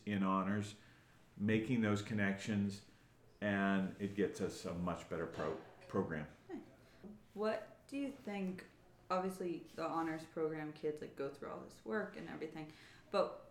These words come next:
Speaker 2: so what is the difference between graduating with the honors program and graduating just with, like, a three oh G P A?
Speaker 1: Right, right. And since you said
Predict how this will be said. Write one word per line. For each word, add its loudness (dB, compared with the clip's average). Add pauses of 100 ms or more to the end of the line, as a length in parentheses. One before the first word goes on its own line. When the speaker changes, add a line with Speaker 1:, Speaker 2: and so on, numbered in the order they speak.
(180)
Speaker 2:
so -2
what 2
is 6
the -2
difference -2
between -4
graduating 2 (120)
with 0
the -4
honors 0
program -4
and -2
graduating 2
just -4
with, -6
like, -4
a -4 (100)
three -4
oh -2
G -8
P -10
A? -10 (420)
Speaker 1:
Right, 6 (240)
right. 4 (840)
And 8 (1700)
since 6
you 4
said 10